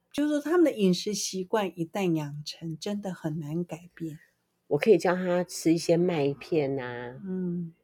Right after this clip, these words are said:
Speaker 2: 或者是煮五谷粥啊，
Speaker 1: 对。
Speaker 2: 就不会说让他只吃白米稀饭，让他的那个
Speaker 1: 嗯。
Speaker 2: 糖尿病就没有办法持平嘛。
Speaker 1: 嗯，嗯，
Speaker 2: 就是说，
Speaker 1: 嗯。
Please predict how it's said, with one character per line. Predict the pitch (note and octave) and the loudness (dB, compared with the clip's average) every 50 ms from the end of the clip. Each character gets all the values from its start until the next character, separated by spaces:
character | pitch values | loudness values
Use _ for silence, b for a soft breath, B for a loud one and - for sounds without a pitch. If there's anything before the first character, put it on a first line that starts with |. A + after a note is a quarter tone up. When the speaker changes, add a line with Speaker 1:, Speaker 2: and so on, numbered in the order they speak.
| _ _ _ | _ _ _
Speaker 2:
或 | _ - F3+ E3 | _ 0 2 2
者 | D3 C#3+ | 2 2
是 | C#3 - F3 E3 | 2 2 2 0
煮 | D#3+ - - C#3 B2 A#2 A2 - - - - - | 0 0 -2 -2 0 0 -2 -4 -6 -8 -4 0
五 | - E3 | 0 0
谷 | E3 - - C3 A#2 A#2+ - | 0 -2 -4 -6 -6 -6 -6
粥 | - - D3 D3 C#3+ C#3+ | -4 -2 -2 0 0 0
啊， | D3 C3+ B2+ B2+ B2+ B2 B2+ D3 C#3+ - _ _ _ _ | -2 -2 -4 -6 -8 -8 -10 -12 -14 -18 _ _ _ _
Speaker 1:
对。 | - F#3+ G#3+ | 4 6 6
Speaker 2:
就 | |
不 | G#3+ - G3 | 6 6 4
会 | E3+ G#3 G#3+ | 4 6 6
说 | G3 G3 - F#3+ F#3 F#3 F#3 | 6 6 6 8 8 8 6
让 | E3+ F#3 F#3+ F3 F3 | 6 4 4 4 2
他 | E3 E3 E3 D#3+ E3 | 2 0 -2 -2 -2
只 | D#3+ D#3+ - - - | -2 -4 -8 -12 -12
吃 | - - - - D3 C#3+ C#3+ D3 | -12 -12 -6 -2 0 0 0 0
白 | - A2+ A2 B2+ | -2 -4 -4 -2
米 | C#3 C#3 B2 - | -2 -4 -4 -6
稀 | - - - - B2+ B2 B2 | -8 -14 -12 -10 -8 -10 -8
饭， | - - C3+ - - - _ _ _ _ _ _ _ _ | -6 -6 -6 -6 -8 -12 _ _ _ _ _ _ _ _
让 | C#3+ C#3+ F#3+ F#3+ F3+ | -2 0 2 2 2
他 | F3+ E3+ E3+ E3+ | 2 0 0 0
的 | E3+ D3+ | 2 2
那 | C#3 D3 D#3+ D3+ | 2 2 2 0
个 | C3 B2+ A#2 - | 0 -2 -2 -4
Speaker 1:
嗯。 | C#3 - - _ - | -4 -10 -14 _ -12
Speaker 2:
糖 | - C3+ D3 | -6 -4 -4
尿 | D#3 E3 D#3 C#3+ | -2 -2 -2 -2
病 | C3+ - D3+ D3 C#3 A#2+ A2+ G2+ - - - - _ | -2 0 0 0 0 0 -2 -4 -6 -8 -10 -12 _
就 | - - D3 C3+ B2+ B2 | -2 0 0 0 0 -2
没 | B2+ C#3 D#3 | 0 0 2
有 | D#3 C#3+ C3+ | 2 0 0
办 | - D3+ C#3+ C3+ C3+ | 0 -2 -2 -2 -2
法 | C3+ - - A2+ A#2 - - - - _ _ _ _ _ _ _ _ - | -4 -6 -10 -10 -10 -12 -14 -18 -20 _ _ _ _ _ _ _ _ -16
持 | - - - C3+ D3 D#3 | -14 -8 -4 -2 -2 -2
平 | D3+ - - A#2+ A2 B2 | -2 -4 -8 -8 -6 -6
嘛。 | C3 B2 A2+ A2 C#3 _ _ - | -8 -8 -10 -14 -16 _ _ -10
Speaker 1:
嗯， | A3 A3+ A#3 B3 B3 B3 B3+ - _ A#3 | -6 -4 -4 -4 -4 -4 -8 -12 _ -10
嗯， | G#3 G3+ G3+ G3+ | -8 -6 -4 -2
Speaker 2:
就 | G3 F3+ | -2 -2
是 | D#3+ D#3 E3 F#3+ F#3+ | -2 -2 -4 -2 2
说， | F#3 F3 F3 E3+ E3 E3 | 4 4 6 6 4 0
Speaker 1:
嗯。 | D#3+ | -4